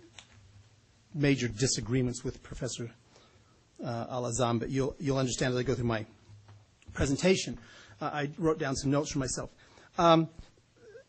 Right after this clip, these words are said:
the first question I always ask myself in situations like this is, "I-, is Iran a threat to the United States?" And my answer to that is, is no. Uh,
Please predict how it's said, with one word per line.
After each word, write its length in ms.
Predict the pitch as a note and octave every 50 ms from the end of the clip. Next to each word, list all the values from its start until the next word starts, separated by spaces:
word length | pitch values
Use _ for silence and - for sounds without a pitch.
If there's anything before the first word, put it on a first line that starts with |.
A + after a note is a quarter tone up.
| _ _ _ _ _ _ _ _ -
the 120 | C4+ F3
first 220 | - C4 C#4 -
question 280 | - B3+ G#3+ - - G#3
I 60 | F#3
always 240 | F3+ E3+ D#3+ D3+ -
ask 200 | D#3+ D3 C#3+ -
myself 360 | D#3+ C3+ B2 - C3+ C3 -
in 80 | - A#2+
situations 420 | - D3+ - - D#3 B2+ - - C3+
like 140 | B2 A#2+
this 180 | - C3+ A#2 -
is, 220 | C#3 A#2+ - - - - - - _ _ - - - _ - _ _ _ _ -
"I-, 80 | F3+ F3
is 200 | - G3 F#3+ E3+
Iran 260 | F3+ D#3+ D#3+ D3+ D3 C#3
a 60 | B2
threat 260 | - - D#3 C#3 C3+
to 80 | - -
the 60 | C#3
United 300 | B2+ B2 A#2 A#2 A#2+ A#2
States?" 480 | - - - C#3 - - - - - - - _ _ _ _ _ _ _ _ _ _ _ _ _ _ _ _ - - - - - - - - - _ _ _ _ - - _ _ _ _ - - -
And 100 | F3 F#3
my 140 | F#3+ G3+
answer 280 | G#3+ A3 A3 A3 - D#3
to 60 | D3
that 180 | C3+ D3 C3+ C3
is, 240 | C3 A#2 - - -
is 200 | G#3+ C#3 A#2+ A2
no. 360 | B2 B2+ A#2+ A#2 A#2 B2 C3 - - - _ _ _ _ _ _ _ _ _ _ _ _ _ _ _ _ _ _ - - - - - _ - - _ _ -
Uh, 480 | D#3 C#3+ C#3+ C#3+ C#3 C#3 C3+ C3+ C3+